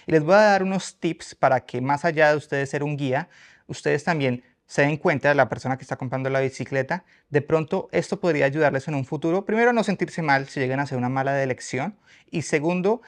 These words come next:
a que las malas elecciones ocurran mucho menos y podamos obtener nuestra bicicleta que tanto queremos desde un principio. Bueno, para comenzar, algo muy simple. Existen muchos estilos de bicicletas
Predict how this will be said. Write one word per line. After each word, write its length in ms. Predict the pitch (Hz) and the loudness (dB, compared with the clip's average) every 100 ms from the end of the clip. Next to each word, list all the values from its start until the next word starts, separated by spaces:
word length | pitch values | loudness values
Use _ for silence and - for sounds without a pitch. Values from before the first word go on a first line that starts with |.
| - | -6
a 160 | - 143 | 2 2
que 320 | - 135 - - | 2 -6 -6 -2
las 220 | 139 127 | 0 2
malas 240 | 160 170 | 0 0
elecciones 460 | 185 156 - 127 120 | -2 -4 -4 -6 -4
ocurran 380 | 135 - 143 151 | -10 -6 -4 -2
mucho 320 | 190 208 - | -2 -4 -2
menos 360 | 196 190 226 - | -4 -2 -4 -6
y 120 | 170 147 | -8 -4
podamos 480 | 143 135 131 135 | -2 0 0 -2
obtener 480 | 175 - 143 131 120 _ _ _ - | -6 -4 -4 -4 -8 _ _ _ -8
nuestra 460 | 139 135 131 131 | -2 -2 -2 -2
bicicleta 420 | 127 123 135 131 - | -2 -2 -4 -4 -4
que 180 | - - | -8 -4
tanto 380 | 160 165 185 | -4 -4 -6
queremos 540 | - 156 160 208 - _ - | -2 -2 -2 -6 -12 _ -10
desde 200 | - 120 | -6 -4
un 100 | 120 | -4
principio. 480 | 123 123 - - - _ _ _ - | -6 -8 -12 -18 -20 _ _ _ -10
Bueno, 200 | - - - | -10 -8 4
para 160 | 165 | 4
comenzar, 540 | 180 185 170 214 220 _ - | 4 -2 2 2 2 _ 0
algo 180 | 156 | 0
muy 140 | 165 160 | 0 -4
simple. 380 | 170 147 180 _ _ - | -6 -6 -10 _ _ -12
Existen 400 | 151 165 170 185 | -8 -4 -2 0
muchos 200 | 196 180 | 0 -2
estilos 260 | - 147 | -4 -2
de 80 | 135 | 0
bicicletas 500 | 139 156 139 175 - | -2 -2 -2 -2 -4